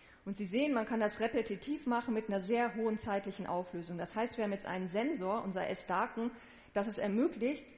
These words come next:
schnelle Serotonindynamiken zu erfassen. Wir wollen das aber nicht nur zeitlich hoch aufgelöst machen, sondern räumlich hoch aufgelöst.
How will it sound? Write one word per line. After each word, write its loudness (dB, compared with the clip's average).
schnelle 4
Serotonindynamiken 2
zu -4
erfassen. -6
Wir 4
wollen 6
das 6
aber 4
nicht 4
nur 4
zeitlich 0
hoch 2
aufgelöst 2
machen, 2
sondern 4
räumlich 4
hoch -4
aufgelöst. -8